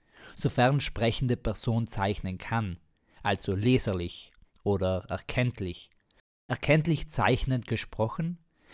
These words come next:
muss dazu der Stift in den Mund und während geredet wird, entsteht die Zeichnung dazu? Das klingt nach dem Activity Plus oder wie das hieß. Extreme, genau. Aber schon wieder ausgeflutscht.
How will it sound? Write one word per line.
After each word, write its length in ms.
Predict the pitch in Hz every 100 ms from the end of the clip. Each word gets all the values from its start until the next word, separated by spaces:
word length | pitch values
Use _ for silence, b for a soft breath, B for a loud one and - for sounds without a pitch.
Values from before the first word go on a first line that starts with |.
| B
muss 320 | 139 151 156 -
dazu 360 | 110 127 -
der 140 | 156 120
Stift 360 | - 139 -
in 100 | 123
den 140 | 107 104
Mund 380 | 107 127 156
und 220 | 143 113 -
während 340 | 107 123 120
geredet 540 | 120 95 107 151 151
wird, 180 | 147 -
entsteht 460 | 113 - - 120 -
die 100 | 135
Zeichnung 540 | - 95 110 - 135
dazu? 440 | 147 143 - 160 165 - _ _ _ _ -
Das 240 | 110 -
klingt 340 | - 123 127
nach 240 | 120 107 104
dem 220 | 120 104
Activity 600 | 92 - - 123 113 104
Plus 440 | - 120 127 - -
oder 280 | 98 95 95
wie 100 | 92
das 160 | 92
hieß. 400 | - 92 90 - - b b b
Extreme, 680 | - - 131 139 143 98 98
genau. 480 | 101 98 107 101 87 _ _ _ _ _ _ _ _ _ _ _ _ _ _ _ _ _ _ _ _ _ -
Aber 160 | 170
schon 180 | - 170
wieder 320 | 190 180 -
ausgeflutscht. 720 | 98 - 107 - 101 - -